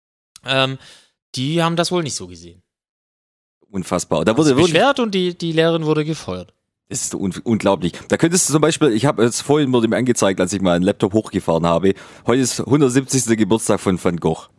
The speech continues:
Speaker 2: So, wenn du jetzt Bilder behandelst im Kunstunterricht und,
Speaker 1: Ja, nee,
Speaker 2: ähm,
Speaker 1: nee, nee, da fehlt ja ein Ohr. Das geht ja gar nicht. Ist ja Gewalt.
Speaker 2: da,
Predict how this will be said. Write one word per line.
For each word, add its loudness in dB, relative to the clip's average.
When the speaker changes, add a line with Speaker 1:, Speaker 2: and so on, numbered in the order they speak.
Speaker 2:
So, 0
wenn 2
du 6
jetzt -2
Bilder 4
behandelst 2
im 0
Kunstunterricht 0
und, 2
Speaker 1:
Ja, 4
nee, 2
Speaker 2:
ähm, 2
Speaker 1:
nee, 2
nee, 2
da 0
fehlt -2
ja 2
ein -2
Ohr. 0
Das -14
geht -2
ja 0
gar -2
nicht. -14
Ist -10
ja 0
Gewalt. -2
Speaker 2:
da, -2